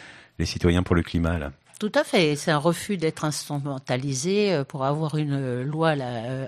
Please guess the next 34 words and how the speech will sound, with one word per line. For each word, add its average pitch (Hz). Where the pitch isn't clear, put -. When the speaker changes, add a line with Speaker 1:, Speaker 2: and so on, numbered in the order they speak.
Speaker 2:
au 165
rabais. 147
Euh, 98
Speaker 1:
Hmm. 95
Speaker 2:
les 175
gens 151
n'en 156
veulent 143
pas, 175
les 170
gens 170
sont 185
prêts 180
pour 160
autre 151
chose. 131
Speaker 1:
Peut-être 139
Speaker 2:
Et 135
Speaker 1:
juste 160
Speaker 2:
il -
faut 185
le 151
Speaker 1:
encore, 147
Speaker 2:
dire. 156
Speaker 1:
euh, 87
t-, 98
juste 120
histoire 113
de 98
dire 90
qu'on 90
l'a 82
fait, 175
quoi. -